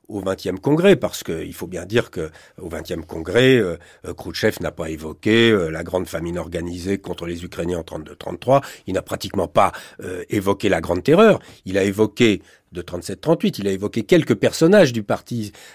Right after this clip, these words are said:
euh, communiste qui avaient été, euh, qui avaient été persécutés à cette occasion, mais nous savons maintenant par les archives que cette grande terreur a surtout touché les non-communistes, hein,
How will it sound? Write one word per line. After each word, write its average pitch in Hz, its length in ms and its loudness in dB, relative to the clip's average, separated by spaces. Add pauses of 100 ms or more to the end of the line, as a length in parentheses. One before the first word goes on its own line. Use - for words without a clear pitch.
euh, 95 80 -4
communiste 117 500 4
qui - 80 -4
avaient 87 220 -2
été, 90 340 -4 (260)
euh, 87 540 -10
qui 95 140 0
avaient 87 260 -2
été 85 180 -8
persécutés 147 680 -2
à 107 60 0
cette - 220 -8
occasion, 156 400 0 (220)
mais 90 100 -4
nous 90 80 -6
savons 95 260 -2
maintenant 92 280 0
par - 160 -4
les 78 160 -10
archives 156 260 -4
que - 100 -6
cette - 200 -6
grande 82 220 -6
terreur 113 300 4
a 76 60 -4
surtout - 320 -10
touché 170 380 0 (180)
les 87 160 -4
non-communistes, 131 720 2 (280)
hein, 92 120 -6